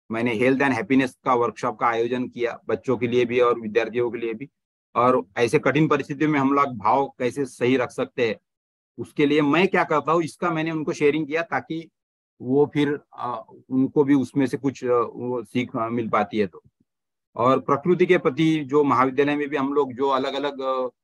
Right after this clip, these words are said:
उपक्रम लेते हैं, उसमें मैं सबसे बताना चाहूंगा कि एनएसएस में मैं कई बार, कई ज्यादा हिस्सेदारी मेरी देता हूँ। कोई भी program हो तो हम लोग, अ, जो adopted villages है वहाँ जाकर, अ, कई सारे अच्छे काम हम लोग अभी, अ,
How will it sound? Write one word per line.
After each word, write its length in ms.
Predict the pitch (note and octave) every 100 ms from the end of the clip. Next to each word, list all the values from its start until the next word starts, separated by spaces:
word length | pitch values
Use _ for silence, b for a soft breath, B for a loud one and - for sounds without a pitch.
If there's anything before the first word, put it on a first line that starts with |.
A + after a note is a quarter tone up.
| _ -
उपक्रम 420 | A#2 C#3 D3 C#3
लेते 220 | C3 -
हैं, 100 | B2+
उसमें 580 | A#2+ - C#3+ C#3+ C#3+ C3 _ _ _
मैं 200 | B2 C3+
सबसे 320 | B2 C3+ - D3+
बताना 320 | C3 C#3 D3+
चाहूंगा 300 | C3+ C3+ D#3
कि 160 | D#3 B2+
एनएसएस 440 | C#3+ E3 F#3 -
में 120 | E3
मैं 200 | E3 E3
कई 260 | - D3+ D#3
बार, 260 | D3 D3+
कई 400 | C#3+ - D3 D#3
ज्यादा 280 | B2+ B2+ B2+
हिस्सेदारी 460 | D3 A#2+ D3 C#3 C#3+
मेरी 200 | C#3+ C3
देता 220 | A#2+ C3
हूँ। 160 | C3 C#3+ _ _ _ _
कोई 140 | C#3 C#3
भी 80 |
program 360 | C3 C3+ C3 C#3+
हो 140 | C3
तो 220 | C3 C#3 B2+
हम 200 | B2+ C#3
लोग, 280 | C3 A#2
अ, 80 | A#2+
जो 300 | A#2+ B2+ B2
adopted 460 | G#2+ A#2 B2 C#3 A#2+
villages 360 | B2+ B2+ B2
है 80 | C3
वहाँ 260 | A#2+ A#2 A#2+
जाकर, 380 | A2+ A2 B2+ B2 - _ _ _ -
अ, 200 | A#2+ A#2+ -
कई 140 | C3
सारे 220 | C3 B2
अच्छे 260 | B2+ - C#3+
काम 260 | B2 B2+ B2
हम 120 | B2+
लोग 120 | B2+
अभी, 300 | A#2+ B2+
अ, 60 | B2+